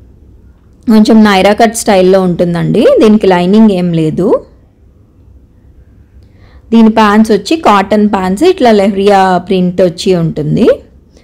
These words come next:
స్ట్రెయిట్ ప్యాంట్స్ వస్తాయండి. And దీని దుపట్టా వచ్చి కాటన్ దుపట్టా, కంప్లీట్ ఇట్లా ప్రింటెడ్. మీకు ఏదైతే కనిపిస్తుందో కంప్లీట్ అట్లా ప్రింటెడ్ లాగా వస్తుంది.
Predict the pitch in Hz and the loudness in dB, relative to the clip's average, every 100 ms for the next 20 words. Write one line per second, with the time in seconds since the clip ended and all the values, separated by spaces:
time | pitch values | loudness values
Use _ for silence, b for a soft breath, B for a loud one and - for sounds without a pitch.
0 | b - 214 196 196 202 185 185 165 - | b -4 0 0 -2 -4 -4 -4 -8 -6
1 | 165 160 156 208 480 - _ _ _ _ | -6 -4 -2 0 -2 -6 _ _ _ _
2 | _ _ _ _ _ b b b b b | _ _ _ _ _ b b b b b
3 | b b b b _ _ - 214 240 214 | b b b b _ _ -8 0 2 2
4 | 240 226 220 220 214 226 214 202 370 311 | 4 2 0 -4 -4 -2 -2 -2 -4 0
5 | 233 214 233 220 214 190 - - 247 214 | -2 0 2 2 0 -4 -4 -2 0 0
6 | 220 226 233 220 202 196 185 185 175 185 | 0 -2 -2 -4 -4 -2 -4 -2 -2 -4
7 | 190 185 180 180 175 185 185 196 180 185 | -4 -4 -2 0 0 0 -2 -4 -6 -6
8 | 185 202 247 339 214 196 220 226 208 190 | -6 -2 -2 0 -4 -2 -2 -2 -2 -6
9 | 185 185 180 180 180 175 175 165 - 160 | -2 -4 -2 -2 -2 -4 -4 -6 -8 -6
10 | 151 190 | -2 -2